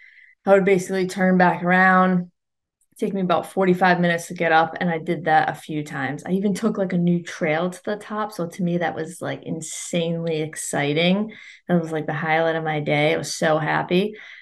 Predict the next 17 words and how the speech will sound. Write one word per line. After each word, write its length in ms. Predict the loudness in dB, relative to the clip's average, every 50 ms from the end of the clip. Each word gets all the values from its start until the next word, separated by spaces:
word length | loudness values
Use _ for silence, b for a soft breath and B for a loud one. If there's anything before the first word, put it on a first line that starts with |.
| B B 4
Um, 360 | 8 10 10 10 10 10 8 8 6 4 0 -10 _ _ _ _ _ _ _ _ _ _ _ _ 4
and 400 | 4 6 6 6 6 6 6 8
that 380 | 10 12 12 12 10 8 6
was 360 | 6 8 8 8 8 6 2
an 260 | 0 0 0 0 -2 -2 -6 _
ending 680 | -4 -2 0 2 4 6 8 8 10 10 10 8 6 4 2 -4 -10 -8 -6
to 640 | -4 -4 -2 2 2 4 4 4 4 2 0 -6 -4
the 120 | 0 2
week 380 | 4 4 4 4 2 0 -2 -10 -14 -18 -18 -6
prior, 580 | -2 0 0 2 4 2 4 4 4 4 4 4
was 200 | 4 2 2 2
one 180 | 0 0 0 0
of 60 | 0
my 240 | 0 0 0 0 -2
highest 640 | -4 -8 -4 0 2 2 2 2 0 -2 -4 -2 0
mileage 540 | 0 2 2 2 0 -2 -2 -2 -4 -4 -6
w-, 340 | -8 -8 -8 -8 -10 -10